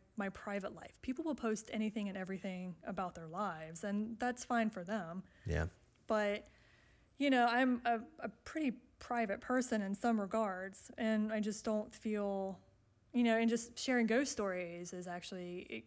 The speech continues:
Speaker 1: a, a pretty big step for me in the sense that I don't, don't tell a lot of people those things, just mainly because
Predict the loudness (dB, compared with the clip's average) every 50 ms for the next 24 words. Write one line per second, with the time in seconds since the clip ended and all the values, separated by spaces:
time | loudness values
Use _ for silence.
0 | -14 -12 -8 -8 -8 -10 _ _ -8 -4 -2 -2 -2 -2 -4 -6 -6 -6 -4 -2
1 | -2 -4 -4 -6 -8 -6 -4 -4 -4 -4 -6 -8 -6 -8 -6 -6 -6 -6 -6 -6
2 | -6 -4 -4 -6 -6 -8 -10 -20 -20 -20 -20 -20 -20 _ -20 -20 -20 -20 -20 -20
3 | -20 -20 _ _ -10 -8 -8 -6 -6 -4 -2 0 0 0 0 0 0 0 0 0
4 | 0 -2 -2 -4 -4 -2 -2 0 2 2 2 2 0 -2 -4 -4 -6 -8 -8 -8
5 | -8 -8 -4 -4 -2 0 2 2 4 4 4 4 2 2 2 0 0 2 0 0
6 | -2 -4 -6 -8